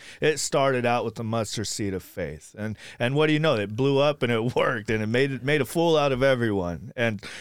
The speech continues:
so in my recovery, especially in the very beginning when I heard what I needed to hear, I had to see the examples of God working in others people's lives.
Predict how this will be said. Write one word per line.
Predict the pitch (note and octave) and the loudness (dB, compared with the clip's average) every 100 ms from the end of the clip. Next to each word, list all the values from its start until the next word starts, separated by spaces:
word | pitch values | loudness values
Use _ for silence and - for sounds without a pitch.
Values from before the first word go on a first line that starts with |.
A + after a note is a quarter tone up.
| - | -6
so | - E3 | 0 2
in | F#3 | 4
my | F3+ E3 | 4 4
recovery, | C#3 - F#3 G3 D3+ A2+ G2+ G#2+ - - | 2 2 2 2 2 0 0 -4 -16 -6
especially | A#2+ - G3+ - F3 | -6 0 0 2 0
in | C#3+ | 0
the | B2+ | 2
very | D3+ D3 | 2 2
beginning | B2 A#2 D3 C3 | 0 0 0 2
when | A#2 B2 | 2 2
I | |
heard | B2 C3 B2+ | 2 2 2
what | B2+ A#2 | 2 2
I | |
needed | A2+ A#2 G#2+ G2+ | 2 0 0 -2
to | G2+ | -2
hear, | A2+ B2 F#2 - - - - | 0 0 -2 -8 -20 -20 -4
I | D3 | 0
had | F#3 G#3 | 2 0
to | E3+ | 0
see | - - G3 F#3+ | -2 0 0 2
the | C#3 B2 | 2 0
examples | G#2 A2 D3+ F3 D3 G2+ G2+ | 0 0 2 0 0 -4 -2
of | F#2+ | -4
God | C3 C#3+ C#3 | 0 2 2
working | A#2 B2+ C3+ B2+ A2 | 2 2 2 -2 -2
in | G#2 | 2
others | A#2+ B2+ A2 | 2 2 -2
people's | - A2+ - F#2 F2 | -4 -6 -4 -8 -4
lives. | D#2+ G#1+ - - | -6 -8 -14 -20